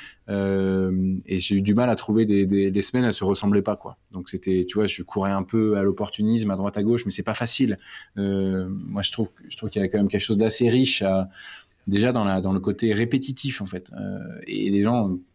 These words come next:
prennent un peu, trouvent ça bizarre, mais parce que c'est aussi leur difficulté. Et moi, c'est ce qui, que je trouve bien, c'est que dans, dans le répétitif, tu vas créer de l'abnégation, quoi. Tu vois, à ne, à ne,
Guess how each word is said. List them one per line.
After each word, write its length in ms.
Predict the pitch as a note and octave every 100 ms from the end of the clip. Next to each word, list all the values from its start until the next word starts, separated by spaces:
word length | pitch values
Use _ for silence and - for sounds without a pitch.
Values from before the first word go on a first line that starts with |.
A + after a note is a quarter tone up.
| _ _ _ - - -
prennent 180 | - G#2+
un 60 |
peu, 320 | G2 G#2 G#2 G2+
trouvent 220 | - G2
ça 120 | G#2+
bizarre, 320 | A2+ D3 C3
mais 220 | G#2+ G2+
parce 100 | -
que 80 | -
c'est 180 | - G2+
aussi 260 | G#2+ - A2+
leur 140 | G#2
difficulté. 640 | G2+ G2+ G#2 G#2 C#3 C#3 G#2
Et 40 |
moi, 160 | G#2+ A#2+
c'est 140 | -
ce 80 | -
qui, 220 | G#2 G2 - - -
que 100 | G2
je 60 |
trouve 160 | - G2+
bien, 180 | A#2+ D3
c'est 180 | -
que 120 | F#2+ G2
dans, 320 | G#2+ G#2 - - - -
dans 80 | G#2
le 80 | G2+
répétitif, 800 | A2+ C3+ C3 A#2 D3+ D#3+ - - _ _
tu 100 | G#2
vas 140 | A2
créer 280 | - B2 B2+
de 80 | A#2+
l'abnégation, 720 | G2+ G#2 A#2 A#2 A2+ - A2
quoi. 200 | G2 F2+ - _
Tu 100 | _
vois, 220 | G2+ G#2+ A#2 -
à 80 | G2+
ne, 200 | G#2 A2
à 80 | G#2
ne, 200 | G2+